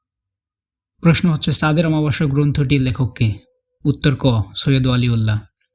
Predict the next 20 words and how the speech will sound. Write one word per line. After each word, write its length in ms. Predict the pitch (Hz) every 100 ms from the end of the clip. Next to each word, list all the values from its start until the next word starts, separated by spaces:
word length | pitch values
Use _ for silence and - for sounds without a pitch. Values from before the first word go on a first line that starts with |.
| _ - - - - - _ _ _ _ _ _ _ _ _ _ _ _ -
উনিশ 520 | 165 180 208 - - 180
নম্বর 420 | 180 175 175 175 160 -
প্রশ্ন, 320 | 170 - 175
প্রথম, 460 | - 165 - 208
প্রথম 460 | 196 - 170 214 220
বিশ-, 400 | 156 156 - 165
বিশ্বযুদ্ধে 760 | 156 - 185 156 165 117 127 160 -
অক্ষ 460 | 160 - - - 190
শক্তির 640 | 180 165 - - 135 -
দেশ 340 | 135 143 - -
নিচের 240 | 143 - 131
কোনটি? 340 | 139 117 120
উত্তর 240 | 117 143
গ, 260 | 127 120 113
বুলগেরিয়া। 600 | 135 135 127 117 110 107 _ _ _ _ _ - - _ _ _ _
বিশ 180 | 156 180
নম্বর 180 | 170 165
একটা 160 | 165
ম্যাথ 180 | 160 156
ছিল, 240 | - 165